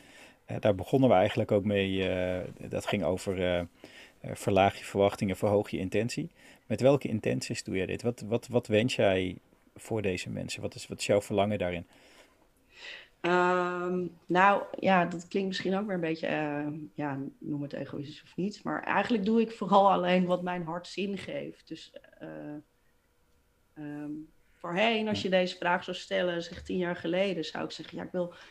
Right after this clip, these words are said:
Speaker 2: een bijdrage leveren aan de kwaliteit van een mensenleven." Maar eigenlijk doe ik dit om mijn eigen hart, eh, het gaat echt om mijn zingeving, mijn hart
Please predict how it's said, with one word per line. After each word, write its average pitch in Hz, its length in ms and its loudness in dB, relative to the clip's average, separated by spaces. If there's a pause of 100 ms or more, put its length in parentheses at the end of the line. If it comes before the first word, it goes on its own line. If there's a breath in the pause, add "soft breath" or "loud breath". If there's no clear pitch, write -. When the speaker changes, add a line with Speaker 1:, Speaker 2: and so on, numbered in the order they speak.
(140 loud breath)
Speaker 2:
een 151 60 -12
bijdrage 175 580 2
leveren 165 380 -4
aan 147 80 -6
de 151 60 -8
kwaliteit 175 580 -2
van 160 140 -10
een 156 80 -2
mensenleven." 165 760 -4
Maar - 140 2
eigenlijk 185 340 2
doe 214 180 0
ik 185 80 -6
dit 196 280 -6 (360 soft breath)
om 185 140 -4
mijn 190 200 0
eigen 202 440 0
hart, 185 520 -8 (200)
eh, 160 120 -12 (840)
het - 140 -16
gaat 185 160 -6
echt - 280 -4
om 190 340 -4
mijn 202 300 0
zingeving, 190 800 -4
mijn 165 220 0
hart 175 380 -4